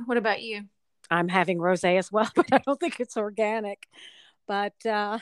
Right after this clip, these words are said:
Speaker 2: it's one that, uh, Big Papa buys for me, and I've been saving it, um, for a special evening when I needed a nice glass, and it's a good glass. So,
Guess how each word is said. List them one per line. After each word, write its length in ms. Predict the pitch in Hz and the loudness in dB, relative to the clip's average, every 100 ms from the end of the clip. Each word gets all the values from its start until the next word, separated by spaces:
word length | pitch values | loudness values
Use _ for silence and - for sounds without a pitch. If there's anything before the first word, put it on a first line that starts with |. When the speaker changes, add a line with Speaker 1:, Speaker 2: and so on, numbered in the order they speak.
| - | -6
Speaker 2:
it's 240 | 220 220 196 | -8 -6 -4
one 280 | 214 214 | -2 0
that, 280 | 214 202 202 _ | 0 0 -2 _
uh, 180 | 208 190 | -4 -4
Big 220 | 185 214 | -6 -10
Papa 320 | - 226 - 208 | -4 -4 -2 -2
buys 400 | 175 165 165 - | -2 -4 -4 -6
for 200 | 175 156 | -4 -4
me, 340 | 151 175 190 - | -4 -8 -10 -12
and 440 | 147 147 151 151 | -14 -10 -8 -4
I've 120 | 151 151 | -4 -4
been 140 | 147 | -8
saving 420 | - 156 151 165 | 0 2 4 0
it, 320 | 160 196 - - _ - - - - | 0 -2 -4 -18 _ -20 -20 -20 -6
um, 480 | 156 143 - - 160 156 - - - - | -2 -2 -2 -6 -8 -6 -8 -8 -8 4
for 480 | 165 156 156 151 - | 6 8 6 2 -2
a 40 | |
special 440 | 156 - 147 - 165 | -10 -6 -6 -4 -6
evening 360 | 156 151 156 160 | -6 -6 -6 -4
when 120 | 156 | -2
I 60 | |
needed 300 | 151 147 147 | -2 -2 -2
a 60 | 156 | -2
nice 300 | 151 143 156 | 0 -2 -2
glass, 520 | - 139 143 165 - | -2 0 0 0 -4
and 120 | 135 - - - - | -6 -6 -10 -10 -6
it's 140 | 160 | 2
a 60 | 247 | 4
good 200 | 240 202 | 4 2
glass. 460 | 196 190 185 208 | 4 4 2 -2
So, 320 | - - - | -6 -6 -6